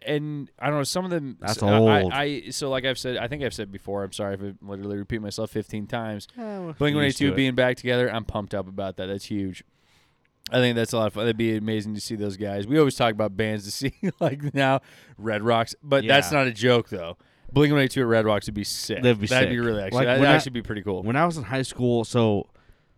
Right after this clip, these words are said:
Speaker 2: a little history leading up to probably, like, middle school. So I'm twelve, thirteen.
Speaker 1: Yeah.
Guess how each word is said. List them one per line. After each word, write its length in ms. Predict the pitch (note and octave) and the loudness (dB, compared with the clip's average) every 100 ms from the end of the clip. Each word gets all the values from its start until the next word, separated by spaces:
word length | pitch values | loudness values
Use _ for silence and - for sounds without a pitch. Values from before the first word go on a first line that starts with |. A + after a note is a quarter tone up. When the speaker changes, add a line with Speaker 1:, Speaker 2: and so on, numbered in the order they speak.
| _ _ - _ _ _ | _ _ -20 _ _ _
Speaker 2:
a 200 | - - | -18 -12
little 200 | B2 B2+ | -6 -4
history 560 | G2 A#2 - G2+ F#2+ F#2 | -2 -2 -2 -4 -2 -4
leading 420 | G2+ B2 E3+ C#3 F#2+ | -2 0 2 0 -2
up 200 | A2 - | -6 -4
to 220 | C3 A2+ | -2 -2
probably, 680 | - B2 C#3+ C3 G2 E2 - _ _ _ _ - | -4 -12 -8 -8 -6 -8 -14 _ _ _ _ -12
like, 300 | F2 E2 - | -12 -12 -10
middle 540 | G2 G2+ A2 G#2+ F#2+ | -8 -4 -2 -2 -6
school. 480 | - - D2+ G#1 - _ _ | -12 -12 -12 -14 -18 _ _
So 240 | - G2+ | -8 -6
I'm 180 | G#2 G#2 _ _ - - | -6 -10 _ _ -20 -18
twelve, 320 | - F#2 G2+ | -10 -8 -8
thirteen. 480 | - F#2+ - F#2+ A2+ - | -8 -10 -8 -8 -8 -4
Speaker 1:
Yeah. 200 | A2 | -4